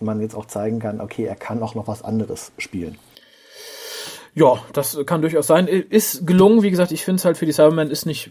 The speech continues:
Speaker 2: das, was ich von den Cybermen brauche. Es, es erinnert mich ein bisschen an die Excellent Cybermen aus den achtzigern. Cybermen für mich bitte möglichst ohne Emotionen.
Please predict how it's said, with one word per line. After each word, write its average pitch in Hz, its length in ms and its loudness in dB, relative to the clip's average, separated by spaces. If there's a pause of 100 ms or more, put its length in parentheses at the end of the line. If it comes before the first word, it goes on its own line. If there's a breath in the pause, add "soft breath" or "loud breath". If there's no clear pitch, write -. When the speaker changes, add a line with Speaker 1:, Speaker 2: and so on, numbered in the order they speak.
Speaker 2:
das, 147 180 2
was 139 140 2
ich 147 120 -6
von 143 120 -2
den 135 80 -4
Cybermen 135 420 2
brauche. 135 360 6
Es, 143 140 2
es 127 220 -6
erinnert 156 200 -2
mich 156 120 -6
ein 156 60 0
bisschen 143 220 -4
an 139 60 -2
die 311 120 4
Excellent 151 720 4
Cybermen 139 440 4
aus 127 140 -4
den 135 100 -4
achtzigern. 180 580 2 (680 loud breath)
Cybermen 165 720 2
für 165 100 -2
mich 156 240 -4
bitte 151 160 -4
möglichst 147 460 0
ohne 151 240 4
Emotionen. 135 720 -2